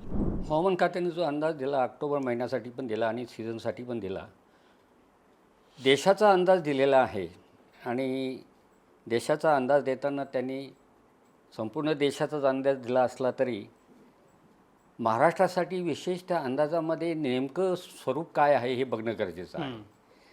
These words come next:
Speaker 1: सरासरीपेक्षा एकशे पंधरा टक्के, म्हणजे जिथं समजा, अ, एक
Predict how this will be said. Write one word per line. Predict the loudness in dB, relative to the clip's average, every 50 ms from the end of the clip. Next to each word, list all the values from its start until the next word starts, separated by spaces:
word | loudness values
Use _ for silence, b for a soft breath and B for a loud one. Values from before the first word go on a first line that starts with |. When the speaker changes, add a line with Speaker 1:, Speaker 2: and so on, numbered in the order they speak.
| b b b b b b b b -6 0
Speaker 1:
सरासरीपेक्षा | 2 4 6 6 4 4 2 2 2 2 2 0 -4 -6 -4 0 4 6 6 6 4 4 0 -2 -8 -18 _ _ _ _ _ _ _ _ _ _ _ _ -10
एकशे | -8 -8 -8 -4 -4 -4 -4
पंधरा | -2 -2 -2 0 4 4 4 4
टक्के, | 4 2 -2 -2 -2 -2 -2 -2 -2 -6 -10 -20 -18 _ -10
म्हणजे | -8 -4 -4 -4
जिथं | -4 -4 -4 -4 -4 -4
समजा, | -4 -4 -4 -2 2 4 4 4 4 0 B B B B B _ _ _ _ _ _ _ _ _ _ _ _ -8
अ, | -2 0 2 2 4 4 2 2 2 0
एक | -2 -4 -8 -10 -10 -6 -4